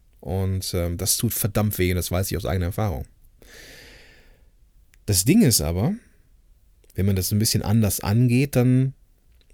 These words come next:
dann klappt das. Da komme ich im Verlauf dieser Episode nochmal zu. Ähm, aber ich finde, und ich fand eine Sache total schade,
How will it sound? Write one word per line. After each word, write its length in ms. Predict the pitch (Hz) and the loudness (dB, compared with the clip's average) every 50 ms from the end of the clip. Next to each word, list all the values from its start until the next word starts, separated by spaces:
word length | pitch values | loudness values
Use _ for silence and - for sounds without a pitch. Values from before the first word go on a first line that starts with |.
| _ _ | _ _
dann 160 | - 120 139 | -6 -6 -4
klappt 320 | - - 170 170 - - - | -2 -2 -2 -2 -2 -4 -6
das. 300 | 85 85 - - - - | -4 -4 -2 -4 -4 -4
Da 80 | - | -4
komme 180 | - 117 110 120 | -2 -2 -2 -2
ich 80 | 113 107 | 0 -2
im 240 | 78 - - 123 | -2 -2 -2 -2
Verlauf 560 | - - 120 117 123 139 139 135 - - - - _ _ _ _ _ _ - - | 0 0 2 2 4 2 2 0 -2 -6 -14 -16 _ _ _ _ _ _ -8 -4
dieser 160 | 87 87 76 | -4 -2 -4
Episode 320 | - - - 85 90 87 | -4 -4 -4 -4 -4 -2
nochmal 220 | 80 82 82 76 - | -4 -4 -4 -4 -4
zu. 260 | - - 104 117 - - - - - - - - - - - - | -2 -2 -2 -2 -4 -6 -16 -20 -20 -20 -20 -20 -20 -16 -8 -2
Ähm, 340 | - 98 98 104 104 101 - - _ _ _ _ _ _ _ _ _ _ _ _ _ _ - _ _ - | 0 0 2 2 0 -2 -2 -6 _ _ _ _ _ _ _ _ _ _ _ _ _ _ -20 _ _ -4
aber 240 | 127 123 127 120 | -2 0 2 2
ich 300 | 95 - - - - - - _ _ _ _ _ _ _ _ _ _ _ _ _ _ - | 0 0 -2 -4 -6 -8 -12 _ _ _ _ _ _ _ _ _ _ _ _ _ _ -10
finde, 640 | - - - - 143 151 151 151 147 147 143 - - _ _ - _ _ _ _ _ _ _ _ _ _ | -8 -4 0 0 2 2 2 2 2 2 0 -2 -4 _ _ -20 _ _ _ _ _ _ _ _ _ _
und 80 | - - | -4 -2
ich 100 | 120 - | -2 0
fand 200 | - 143 127 - | 0 0 0 0
eine 180 | - 139 143 131 | -2 -2 -2 -2
Sache 200 | 139 - - - | -2 -4 -4 -2
total 360 | - 127 - - 135 139 139 | 0 0 0 2 2 2 2
schade, 520 | - - 135 123 127 139 127 107 127 175 | 0 0 0 2 2 2 2 2 0 0